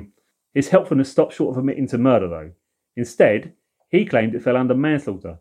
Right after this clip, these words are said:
due to provocation. When the trial got to Teesside Crown Court the following May, the court heard from Guy Whitburn Q C for the prosecution, who made the point that stabbing someone in such a way the blade breaks and then fetching a second weapon to continue the attack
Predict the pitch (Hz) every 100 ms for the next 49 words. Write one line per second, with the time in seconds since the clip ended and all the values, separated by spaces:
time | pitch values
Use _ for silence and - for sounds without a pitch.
0 | - 113 - 131 127 220 131 120 - -
1 | _ _ _ _ _ _ _ _ _ -
2 | 127 127 185 196 165 - - 170 156 151
3 | 139 147 143 139 135 - - 131 123 120
4 | 98 107 - _ _ _ _ _ _ _
5 | - 170 165 160 143 143 131 143 151 151
6 | 156 - 104 98 107 98 - 110 120 104
7 | 123 110 - 131 131 92 92 - _ _
8 | _ _ - 120 135 170 - 117 110 120
9 | _ _ _ - 110 - - 175 185 135
10 | 110 113 101 101 147 - 113 107 - 165
11 | 180 156 135 127 113 127 127 151 180 180
12 | 107 120 - _ _ - 131 139 139 123
13 | 139 120 - 233 226 123 110 104 151 185
14 | - 135 120 185 139 101 98 127 151 -